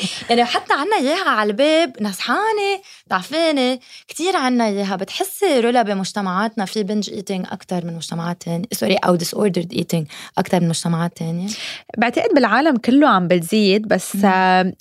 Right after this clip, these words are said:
Speaker 2: أكيد مجتمعنا في تركيز أكتر على ال appearance أو
Speaker 1: مم.
Speaker 2: الشكل. آه، يعني حتى هيدا التعليقات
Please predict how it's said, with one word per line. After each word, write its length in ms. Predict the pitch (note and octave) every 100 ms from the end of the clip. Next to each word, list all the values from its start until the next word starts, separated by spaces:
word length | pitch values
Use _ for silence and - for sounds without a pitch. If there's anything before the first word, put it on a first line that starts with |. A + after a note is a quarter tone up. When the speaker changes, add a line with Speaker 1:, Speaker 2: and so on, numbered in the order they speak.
| -
Speaker 2:
أكيد 260 | - F4
مجتمعنا 500 | G4 - A3+ G#3+ A3+
في 180 | G3 G#3+
تركيز 360 | G#3 F#3 - A3
أكتر 400 | - - - F#3
على 520 | E3+ F3 F3+ F3+ F3+ -
ال 220 | F3+ F3
appearance 540 | E3+ - G3 F3+ E3+ -
أو 60 |
Speaker 1:
مم. 60 | G#3+
Speaker 2:
الشكل. 440 | G3+ G3 F#3+ E3+ E3+ - - - - - -
آه، 400 | F#3+ F#3 F3+ F3+
يعني 200 | F#3+ F#3+
حتى 260 | - C#4+ D4+
هيدا 280 | A3 B3 B3+
التعليقات 680 | G3+ F#3+ F#3+ - B3+ B3